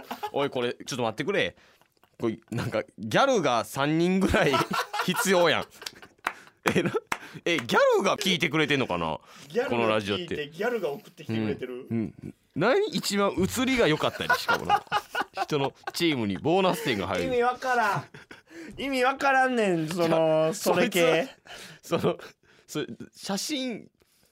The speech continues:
Speaker 1: 写真要員として頑張れますしって、そ-、どういうこと？人数を増やすってことか。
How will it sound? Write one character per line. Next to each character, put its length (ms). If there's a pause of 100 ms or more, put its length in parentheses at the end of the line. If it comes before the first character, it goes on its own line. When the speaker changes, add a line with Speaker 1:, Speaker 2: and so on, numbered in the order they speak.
Speaker 1:
写 220
真 380
要 260
員 180
と 100
し 100
て 100
頑 200
張 160
れ 140
ま 160
す 120
し 220
っ 40
て、 160
そ-、 160 (280)
ど 140
う 100
い 40
う 60
こ 140
と？ 200 (680)
人 300
数 240
を 100
増 140
や 100
す 120
っ 20
て 80
こ 80
と 80
か。 160